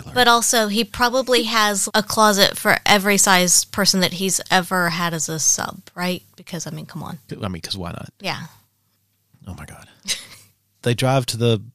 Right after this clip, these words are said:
Speaker 1: banquet hall, or it's, I guess it's his parents'
Speaker 2: It's at his
Speaker 1: house?
Speaker 2: parents' house. The ball is,
Speaker 1: Or his
Speaker 2: yeah.
Speaker 1: step-parents' house, whatever.
Speaker 2: Yeah.
Speaker 1: Um,
Speaker 2: Foster parents, something?
Speaker 1: Yeah, foster parents,
Speaker 2: Maybe?
Speaker 1: we'll say.
Speaker 2: Yeah.
Speaker 1: Uh, and so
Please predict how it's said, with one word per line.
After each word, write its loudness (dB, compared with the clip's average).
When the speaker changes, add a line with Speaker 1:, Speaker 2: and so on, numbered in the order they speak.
Speaker 1:
banquet -6
hall, -2
or 4
it's, -4
I -8
guess -6
it's -4
his -10
parents' -6
Speaker 2:
It's 2
at 4
his 2
Speaker 1:
house? -4
Speaker 2:
parents' -6
house. -4
The -6
ball 2
is, -2
Speaker 1:
Or -4
his -4
Speaker 2:
yeah. -2
Speaker 1:
step-parents' -6
house, -8
whatever. -6
Speaker 2:
Yeah. -6
Speaker 1:
Um, -2
Speaker 2:
Foster -4
parents, -6
something? -4
Speaker 1:
Yeah, 2
foster -2
parents, -6
Speaker 2:
Maybe? -2
Speaker 1:
we'll -6
say. -12
Speaker 2:
Yeah. -18
Speaker 1:
Uh, 2
and 2
so 0